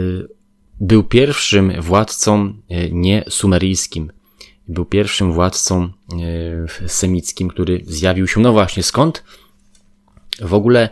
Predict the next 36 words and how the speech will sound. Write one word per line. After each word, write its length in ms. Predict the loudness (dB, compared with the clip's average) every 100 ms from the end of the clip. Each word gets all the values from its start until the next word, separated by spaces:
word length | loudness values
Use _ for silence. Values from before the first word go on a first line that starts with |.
| -6 -20 _ _
e, 260 | -4 -2 -2
zjawił 400 | 0 2 2 0
się 340 | 2 2 0 -2
Sargon 640 | -2 0 2 2 2 0 -6 -4
Wielki? 480 | 2 2 2 -10 -18 -20 -20 -20 _
E, 60 | -18 -16 -12 -12 -12 -2
kiedy 220 | 2 4
ja 180 | 4 2
zapoznawałem 720 | 0 2 4 4 4 4 2
się 180 | 2 0
w 80 | 2
ogóle, 420 | 2 2 2 0 -4
e, 220 | -4 -2 -2
z 120 | -4
historią 600 | 0 -2 2 2 4 0
Sargona, 460 | 0 0 2 2
to 140 | 2 0
uderzyła 540 | 0 2 4 4 4
mnie 300 | 4 2 2
jedna 360 | 2 4 4 4
rzecz, 240 | 2 0
mianowicie 380 | -2 -2 0 0
taka, 240 | 0 0
że 160 | 0 2
on, 200 | 2 0
e, 40 | 0 -12 -20 -20 -20 _ _ -4
e, 260 | -2 -2 -4 _ -12 -6 -4
zjawił 460 | -2 2 2 2 0
się 180 | 2 2
w 60 |
ogóle, 400 | 2 2 2 2
e, 480 | 0 -2 -2 -2 -4
w, 140 | -8
e, 280 | -6 -6 -2
Mezopotamii 720 | 0 0 2 2 4 2 4
Południowej 720 | 4 4 4 0 0 0 -2